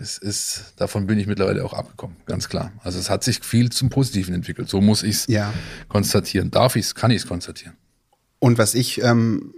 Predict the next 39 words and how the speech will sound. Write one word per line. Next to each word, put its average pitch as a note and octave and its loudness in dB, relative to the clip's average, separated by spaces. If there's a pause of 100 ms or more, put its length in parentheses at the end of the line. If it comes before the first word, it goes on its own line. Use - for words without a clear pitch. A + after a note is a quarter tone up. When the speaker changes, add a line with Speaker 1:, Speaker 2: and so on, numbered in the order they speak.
(120)
Speaker 2:
um A2 2
das A2+ 2
vielleicht G2+ 2
abzuschließen, A#2 2 (180)
ähm, G2+ -2 (220)
ganz A2+ 4
wichtig B2+ 0
finde A2 2
ist, A#2+ 2
und A2 0
das A2 0
ist G#2 -4
auch G2+ 2
etwas, A2 0
was A2 -2
man G2+ 2
wahrnimmt, A#2 4 (500)
Philipp A2+ 2
und A2+ 2
ich A2+ 2
machen A2+ 4
diesen G#2+ 2
Podcast A2+ -2
jetzt G#2 2
auch A2+ 0
schon A2 2
seit F#2+ 0
ein G2+ -4
paar F#2+ 0
Jährchen G#2 2
und, G#2+ 0
ähm, G#2+ 2 (220)
auch G2 -4
da G#2+ 2
gab's G#2+ 2
viele G#2+ 2
Ups - 0
und A2 2
Downs A#2 2